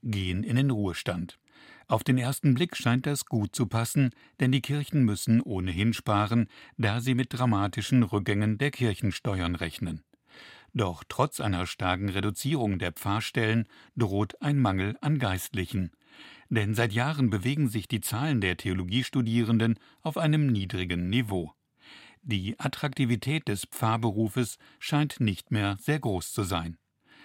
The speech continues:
Unter dem Motto Pfarrberuf zwanzig dreißig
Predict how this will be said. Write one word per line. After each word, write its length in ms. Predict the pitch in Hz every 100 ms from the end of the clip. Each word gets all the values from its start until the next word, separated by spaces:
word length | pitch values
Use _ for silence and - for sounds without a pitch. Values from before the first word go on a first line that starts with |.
| - - -
Unter 220 | 127 120
dem 140 | 107 113
Motto 380 | 156 151 110 -
Pfarrberuf 720 | - 101 139 143 117 120 113
zwanzig 580 | - - 98 95 - 80
dreißig 640 | - 95 127 - 123 -